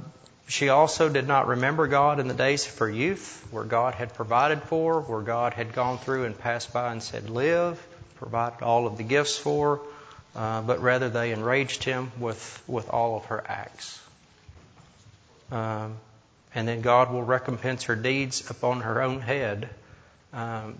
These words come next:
she will have to pay for the things, uh, or, or these, all these things are coming about because of the choices, uh, that they made. Also, in, let's see, verses forty-four through fifty-nine,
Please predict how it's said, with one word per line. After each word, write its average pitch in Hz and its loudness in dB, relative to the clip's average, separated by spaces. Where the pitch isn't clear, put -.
she 143 -6
will 127 2
have 127 2
to 123 -10
pay 147 0
for 127 -6
the 110 -4
things, 117 -6
uh, 104 -10
or, 120 -8
or 120 -6
these, 135 -4
all 165 6
these 165 0
things 165 0
are 120 -6
coming 151 -2
about 120 0
because 127 0
of 113 -4
the 113 -4
choices, 151 -2
uh, 117 -4
that 113 -2
they 110 -2
made. 104 -4
Also, 139 6
in, 139 0
let's 127 0
see, 120 -2
verses 127 6
forty-four 156 2
through 135 -4
fifty-nine, 147 -2